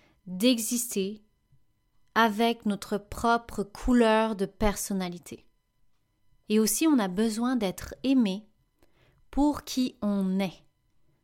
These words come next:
Parce que c'est pareil, recevoir l'amour quand on est caméléon, on le ressent pas vraiment parce que c'est pas vraiment nous. À court terme, tu vas acheter la paix et à long terme,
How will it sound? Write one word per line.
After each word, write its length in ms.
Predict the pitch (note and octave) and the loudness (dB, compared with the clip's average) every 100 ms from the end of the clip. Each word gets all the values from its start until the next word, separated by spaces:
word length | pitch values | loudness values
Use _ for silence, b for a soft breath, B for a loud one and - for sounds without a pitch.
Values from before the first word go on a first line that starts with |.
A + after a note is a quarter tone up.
| - | -16
Parce 200 | F#3 - | -14 -10
que 80 | |
c'est 160 | F#3+ F#3 | -8 -8
pareil, 420 | - F3+ B3+ B3+ | -8 -4 -2 -2
recevoir 760 | G#3+ A3+ - A#3+ G#3+ A#3 A3 G3+ | -2 -2 -2 -4 -2 0 0 0
l'amour 600 | G3+ G#3 A#3 A#3+ G3 - | 2 4 4 2 0 -4
quand 240 | F#3 F3+ | -6 -4
on 100 | F#3+ | -4
est 160 | F#3 - | -4 -4
caméléon, 640 | G3 F#3 E3+ D#3+ G3 E4+ _ _ _ _ _ _ _ _ _ _ | -4 -2 -2 -2 -2 -4 _ _ _ _ _ _ _ _ _ _
on 120 | G3 | -2
le 80 | F#3+ | 0
ressent 400 | F#3 G#3 - G#3 | 2 0 0 -4
pas 200 | F#3 A3 | 0 0
vraiment 400 | G3+ F#3 F3+ D4 | 0 -2 -2 0
parce 200 | - - | 0 -4
que 120 | - | -4
c'est 160 | G3 G3 | -4 -4
pas 160 | - C4 | -2 -4
vraiment 400 | A#3 A#3 G#3+ F3+ | -2 0 0 0
nous. 180 | D#3+ - - _ _ | -4 -8 -18 _ _
À 100 | F#3+ | -12
court 420 | - - E4+ - | -12 -2 -2 -2
terme, 600 | - B3 A#3+ G#3 F#3+ E3+ - _ _ _ _ _ _ _ - | -2 0 2 0 -2 -6 -10 _ _ _ _ _ _ _ -10
tu 160 | - | -4
vas 160 | G#3 G3 | 0 0
acheter 300 | F#3 - G3+ | 0 -4 -4
la 140 | F3 | -4
paix 280 | - F#3+ C#4+ - _ _ _ - | -4 -6 -6 -10 _ _ _ -4
et 140 | G3+ | 0
à 80 | G#3 | 2
long 260 | G#3+ C4+ C4 | 4 4 4
terme, 580 | - G3+ C4+ B3+ G3 | 2 0 2 2 0